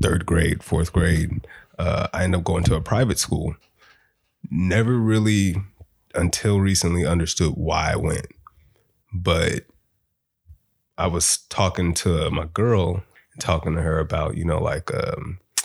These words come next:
this car accident I was in that happened at the school.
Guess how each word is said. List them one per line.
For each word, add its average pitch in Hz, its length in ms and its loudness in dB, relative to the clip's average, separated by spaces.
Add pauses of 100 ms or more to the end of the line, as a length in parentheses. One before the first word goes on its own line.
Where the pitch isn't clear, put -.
(200)
this - 120 -10
car 95 200 -2
accident 87 380 -2
I 78 60 -2
was 82 200 -4
in 82 280 -4 (640)
that 78 160 -2
happened 80 320 -2
at 73 100 -4
the 85 80 -6
school. 120 460 -2